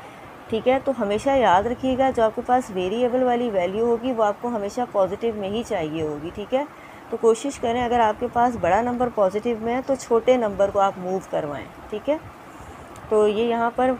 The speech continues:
थ्री एक्स minus हो रहा है, इधर आकर हो जाएगा प्लस थ्री एक्स, और ये थ्री ऐसे ही यहाँ रहेगा, फ़ोर्टीन वहाँ पे plus हो रहा है, यहाँ आकर minus हो जाएगा।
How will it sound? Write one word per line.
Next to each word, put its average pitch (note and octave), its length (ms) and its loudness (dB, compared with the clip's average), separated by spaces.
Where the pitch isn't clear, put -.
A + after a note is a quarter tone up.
थ्री A#3 260 0
एक्स B3 240 -2
minus F#3+ 420 -2
हो A#3 100 2
रहा A#3 80 0
है, A3 60 2
इधर G#3 180 2
आकर G#3 280 0
हो G3+ 100 0
जाएगा G3 340 2
प्लस G3 380 -2
थ्री B3+ 180 0
एक्स, - 340 -4
और F#3+ 100 4
ये G#3+ 180 4
थ्री A#3+ 240 0
ऐसे G#3 260 4
ही B3 60 0
यहाँ A#3 220 2
रहेगा, A3+ 240 2
फ़ोर्टीन G#3+ 460 -2
वहाँ G#3 220 -2
पे A#3 180 -2
plus G#3 320 0
हो A3+ 60 0
रहा A3+ 100 0
है, G#3+ 60 0
यहाँ G3 260 0
आकर F#3+ 200 -2
minus D#3+ 440 -4
हो D3+ 60 -4
जाएगा। C#3 320 -8